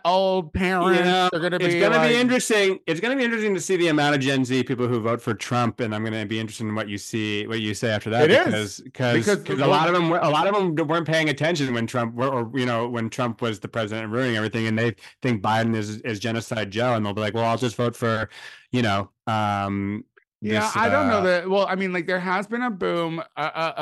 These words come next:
Speaker 1: a boost in,
Speaker 2: Hamburglar.
Speaker 1: in, in, um, in Republican people, you know, uh, uh, what is it called? Registering as, as Republican. In s-, like,
Speaker 2: Yeah.
Speaker 1: there's, this is, like, in Iowa or whatever they were talking about. But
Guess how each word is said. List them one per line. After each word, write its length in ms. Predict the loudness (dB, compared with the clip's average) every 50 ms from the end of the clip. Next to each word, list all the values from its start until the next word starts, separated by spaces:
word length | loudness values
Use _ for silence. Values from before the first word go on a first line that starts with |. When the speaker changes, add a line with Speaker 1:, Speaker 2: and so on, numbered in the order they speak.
| -2
Speaker 1:
a 60 | -2 -2
boost 420 | -4 -6 -2 -2 0 0 0 -2 -2
in, 80 | -2
Speaker 2:
Hamburglar. 640 | 0 0 2 2 2 0 0 -2 -2 -2 -2 -2 -2
Speaker 1:
in, 200 | -4 -4 -6 -8 -10
in, 380 | -8 -6 -6 -4 -4 -6 -6 -8
um, 380 | -8 -6 -4 -4 -4 -4 -6 -8 -8
in 420 | -8 -8 -6 -4 -4 -6 -6 -8 -12 _ _ _
Republican 1040 | -6 -6 -6 -4 -4 -6 -4 -4 -4 -6 -6 -6 -8 -8 -6 -6 -6 -6 -8 -10 -12 _ -10
people, 340 | -10 -10 -8 -10 -12 -12 _ -8
you 100 | -6 -6
know, 380 | -6 -6 -6 -8 -8 -10 -12 _ _ -16
uh, 360 | -14 -14 -12 -12 -12 -14 -14 -18 _ _ _
uh, 360 | -14 -14 -12 -12 -12 -14 -16 -16 -20 _ _ _ _ _ _ _ _ _ _ _ _ _ _ _ _ _ _ _ _ _ _ _ _ _ _ _ _ _ _ _ _ _ _ _ _ _ _ _ _ _ _ -12
what 100 | -10 -8
is 100 | -8 -10
it 80 | -10
called? 240 | -14 -14 -12 -10 -6 -6
Registering 420 | -6 -6 -4 -4 -2 -2 0 0
as, 180 | -2 -2 -4 -6 -8
as 180 | -8 -8 -6 -4
Republican. 600 | -6 -6 -4 -6 -6 -6 -6 -8 -8 -10 -10 -12 _ -20 -20 -20 -20 _ -6
In 240 | -4 -2 -2 -2
s-, 160 | -4 -4 -8 -6
like, 160 | -2 -2 0
Speaker 2:
Yeah. 40 | 0
Speaker 1:
there's, 240 | 0 0 0 -2 -2
this 180 | -4 -4 -4 -2
is, 60 | -4
like, 120 | -4 -2 -2
in 140 | -4 -4 -4
Iowa 440 | -4 -4 -2 -2 -2 -2 -2 -2
or 60 | -2 -2
whatever 220 | -2 -2 -4 -4
they 80 | -4 -4
were 80 | -6
talking 280 | -6 -6 -8 -6 -6 -6
about. 260 | -6 -6 -6 -8 -12 -18 -20 -20 -20 _ _ -2
But 360 | 0 0 0 0 -4 -14 _